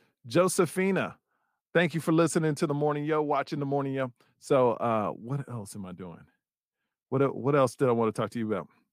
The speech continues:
Oh, dog it. I forgot. Scott Sandry threw me off. My boy Scott Sandry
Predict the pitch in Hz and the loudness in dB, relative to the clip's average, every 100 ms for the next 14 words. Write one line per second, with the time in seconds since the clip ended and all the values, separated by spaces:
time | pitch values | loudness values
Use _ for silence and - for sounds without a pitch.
0 | - - - - _ - 131 117 123 _ | -20 -12 -14 -14 _ -4 -4 -2 -6 _
1 | _ _ _ _ _ _ _ _ - 107 | _ _ _ _ _ _ _ _ -18 -10
2 | 139 123 147 110 - - 147 - 165 139 | -6 0 0 0 -2 0 2 2 2 2
3 | 123 - 147 131 131 117 117 113 127 - | -2 0 2 4 4 2 0 0 0 0
4 | 135 104 - 131 110 95 | -4 -2 -4 -4 -4 -8